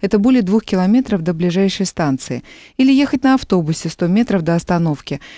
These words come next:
Денег нет. Юра мог передвигаться либо на четвереньках, либо опираясь на что-то перед собой, испытывая сильные боли при этом. Левая нога не могла шевелиться вообще. От дерева к дереву,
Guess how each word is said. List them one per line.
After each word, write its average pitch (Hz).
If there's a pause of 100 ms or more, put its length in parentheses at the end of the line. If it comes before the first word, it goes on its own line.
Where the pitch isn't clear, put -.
(140)
Денег 254
нет. 127 (460)
Юра 247
мог 240
передвигаться 220
либо 196
на 185
четвереньках, 277 (320)
либо 247
опираясь 226
на 208
что-то 240
перед 196
собой, 196
испытывая 160
сильные 175
боли 214
при 190
этом. 135 (280)
Левая 196
нога 196 (240)
не 202
могла 208
шевелиться 208
вообще. 196 (600)
От 190
дерева 269
к 208
дереву, 180